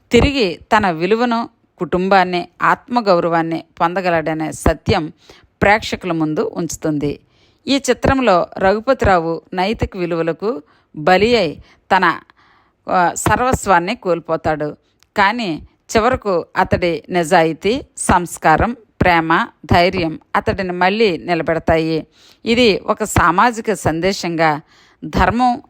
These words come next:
ఎంతకాలానికైనా విజయం సాధిస్తుంది అని చెబుతుంది. చివరగా కొన్ని ముగింపు మాటలు. ధర్మదాత కథ మీరు ఇప్పటివరకు చూసిన ప్రతి కుటుంబ కథనం మించిపోతుంది.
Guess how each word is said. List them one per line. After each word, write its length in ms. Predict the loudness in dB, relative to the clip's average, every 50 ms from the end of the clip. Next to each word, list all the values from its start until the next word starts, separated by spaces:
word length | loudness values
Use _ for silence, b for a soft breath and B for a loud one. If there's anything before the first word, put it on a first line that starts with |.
| 0
ఎంతకాలానికైనా 1080 | 0 0 0 0 -2 -2 2 2 2 4 4 2 0 -2 -2 -2 -2 0 0 0 -2 -2 -4 _ _ -6
విజయం 360 | -6 -4 -2 -2 -2 -2 -4
సాధిస్తుంది 840 | -4 -2 0 0 0 0 -2 -4 -4 -4 -4 -4 -4 -4 -6 -8 -10 _ -8 -6
అని 160 | -6 -4 -6 -6 -6
చెబుతుంది. 580 | -6 -8 -8 -8 -8 -6 -4 -2 -2 -2 -4 -6 _ _ b b b b b b b b b b b b b b b b _ _ _ _ 0 2
చివరగా 520 | 2 4 4 2 4 4 4 2 2 -2 -6 -16 _ _ _ _ _ _ _ _ _ _ _ _ _ _ 0
కొన్ని 440 | 0 0 2 0 0 -2 -2 -4 -8 _ _ _ _ _ _ -2
ముగింపు 380 | 0 2 2 2 0 0 -4
మాటలు. 560 | 0 2 2 2 2 0 -2 -4 -4 -4 -4 -10 _ _ _ _ _ _ _ _ _ _ _ _ _ _ _ _ _ _ _ _ _ _ _ _ 0
ధర్మదాత 600 | 2 2 2 2 2 2 4 4 4 4 4 4
కథ 400 | 2 2 2 0 0 0 2 4 4 2 2 -2 -6 _ _ -8
మీరు 220 | -6 -6 -4 -4
ఇప్పటివరకు 880 | -6 -6 -8 -8 -8 -8 -4 -2 -2 -2 -2 -4 -6 -8 -8 -8 -8 -10 _ _ -12 -10 -8
చూసిన 300 | -8 -6 -4 -2 -2 -4
ప్రతి 420 | -2 -2 -2 -2 0 0 0 -2
కుటుంబ 360 | -2 -4 -6 -6 -6 -6 -6
కథనం 480 | -6 -6 -6 -4 -4 -4 -6 -6 -6 -4
మించిపోతుంది. 840 | -6 -6 -6 -8 -8 -6 -6 -6 -4 -4 -4 -2 -2 -2 -2 -4